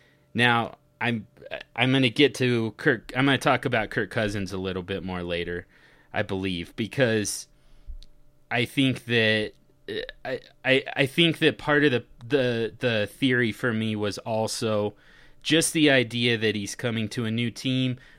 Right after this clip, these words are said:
a new system, a s-, a new su-, a new group of, of wide receivers, um, a, a new group of pass catchers just altogether.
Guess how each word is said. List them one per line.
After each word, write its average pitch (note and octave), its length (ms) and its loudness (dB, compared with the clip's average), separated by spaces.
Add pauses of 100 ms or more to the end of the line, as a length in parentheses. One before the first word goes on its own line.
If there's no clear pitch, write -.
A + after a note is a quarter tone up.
a A2 60 -4
new A2+ 160 0
system, A2+ 560 -2
a G#2+ 40 -2
s-, - 200 -6
a B2 100 -2
new A#2+ 180 0
su-, B2+ 360 -4
a A#2+ 160 2
new C3 160 2
group C#3 260 0
of, B2 380 -2
of A#2+ 260 0
wide A2+ 260 0
receivers, G2 680 -4 (560)
um, G2 320 -2
a, A2 60 -2
a C3 280 0
new C3+ 240 4
group C3+ 280 0
of G2+ 100 -6
pass A2+ 340 0
catchers G#2 600 -4
just - 280 -4
altogether. G2 760 -4